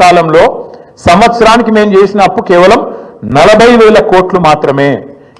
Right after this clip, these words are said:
దాని గురించి వివరంగా ఉంది, చెప్పమంటే చెప్తాను, కానీ మీరు, మీరు ఎక్కువ తక్కువ చెప్తే కూడా మళ్ళీ మీరు వేస్తారో వేయరో, కానీ ఒకటి మాత్రం వాస్తవం, ప్రభుత్వమే ఇచ్చిన లెక్కలు, నేను చెప్పేది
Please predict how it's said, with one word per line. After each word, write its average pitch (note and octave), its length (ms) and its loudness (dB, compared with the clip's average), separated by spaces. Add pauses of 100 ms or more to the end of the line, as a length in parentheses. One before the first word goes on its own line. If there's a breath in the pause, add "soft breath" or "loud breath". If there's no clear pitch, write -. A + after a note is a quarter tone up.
(120)
దాని D#3 220 2
గురించి F3 260 0
వివరంగా G3 460 0
ఉంది, F3+ 180 -2
చెప్పమంటే D#3+ 380 -2
చెప్తాను, - 280 -2 (380 loud breath)
కానీ D3+ 220 -6
మీరు, E3 180 2 (760)
మీరు C#3+ 220 -4
ఎక్కువ E3+ 220 -2
తక్కువ E3 200 0 (480)
చెప్తే D3+ 240 -2
కూడా E3 140 2
మళ్ళీ D3 180 -2
మీరు C3+ 140 0
వేస్తారో D#3 280 0
వేయరో, C#3+ 260 0
కానీ C3+ 140 -6 (400 loud breath)
ఒకటి G3 240 0
మాత్రం G3 300 0
వాస్తవం, E3 340 -2 (800)
ప్రభుత్వమే A3 580 0 (100)
ఇచ్చిన G3+ 260 -6
లెక్కలు, F3 280 0
నేను D#3+ 140 -2
చెప్పేది F3 260 -2